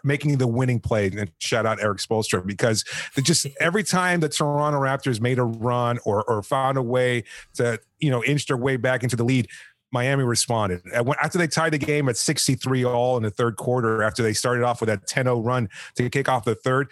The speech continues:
Speaker 1: Jimmy went on a five oh run of his own where he hit a three-pointer and hit two free, you know, free throws. And then from that point forward,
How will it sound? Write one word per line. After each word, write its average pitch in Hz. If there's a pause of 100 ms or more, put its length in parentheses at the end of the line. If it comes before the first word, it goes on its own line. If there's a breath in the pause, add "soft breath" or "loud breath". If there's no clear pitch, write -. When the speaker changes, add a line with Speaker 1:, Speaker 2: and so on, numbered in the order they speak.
(220 loud breath)
Speaker 1:
Jimmy 160
went 143
on 131
a 120
five 123
oh 120
run 117
of 107
his 101
own 101
where 98
he 98
hit 117
a 113
three-pointer 117
and 107
hit 110
two 113
free, -
you 107
know, 98
free 117
throws. 92
And 110
then 127 (260 loud breath)
from 127
that 131
point 135
forward, 131